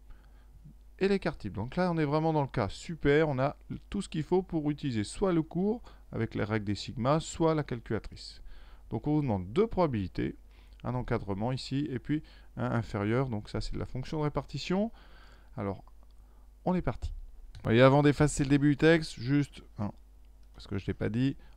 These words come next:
on nous dit que dans l'exercice, les résultats sont arrondis si nécessaire au millième. Donc ça nous servira. Et ensuite, A B C sont indépendantes. Ça veut dire que vous pouvez faire les parties A B C dans l'ordre que vous voulez, séparément. Donc c'est pour ça que je vais me permettre de ne faire ici que la A.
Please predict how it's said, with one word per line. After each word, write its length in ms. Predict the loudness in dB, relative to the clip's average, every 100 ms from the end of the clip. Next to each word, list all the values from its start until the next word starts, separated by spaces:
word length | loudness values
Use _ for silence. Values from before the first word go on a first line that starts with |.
| -4
on 100 | 0
nous 100 | 2
dit 160 | 2 2
que 80 | 4
dans 200 | 6 4
l'exercice, 520 | 4 2 0 -6 0
les 80 | 2
résultats 320 | 2 2 0
sont 140 | 2
arrondis 180 | 0 0
si 300 | -4 -6 -2
nécessaire 520 | 0 2 0 2 2
au 60 | 2
millième. 380 | 2 4 2 0
Donc 180 | -6
ça 80 | -4
nous 100 | -6
servira. 520 | -2 -2 0 2 0 -2 -18 -20 -18 -10
Et 40 | -8
ensuite, 480 | -6 -2 -2 -4 -20 -20 -12
A 140 | -4 -2
B 100 | -2
C 220 | -2 -4
sont 320 | -4 -6 -4
indépendantes. 760 | -4 -2 -4 -4 -6 -4 -4 -4
Ça 80 |
veut 60 | -4
dire 80 | -4
que 60 |
vous 40 | -2
pouvez 140 | -4
faire 160 | 0 -2
les 80 | -2
parties 340 | -4 -6 -4
A 60 | -2
B 140 | -2
C 180 | -2 -2
dans 100 | 0
l'ordre 180 | -2 -2
que 120 | 0
vous 60 | 2
voulez, 240 | 2 2
séparément. 720 | -2 -4 -2 0 0 0 -2 -8 -20 -6 -4 -2
Donc 220 | -4 -4
c'est 80 | -6
pour 160 | -6 -4
ça 100 | -4
que 60 |
je 80 | -2
vais 20 |
me 60 | 0
permettre 280 | 0 2 0
de 100 | 0
ne 60 |
faire 200 | 2 2
ici 240 | 2 -2 0
que 80 | 2
la 120 |
A. 120 | 2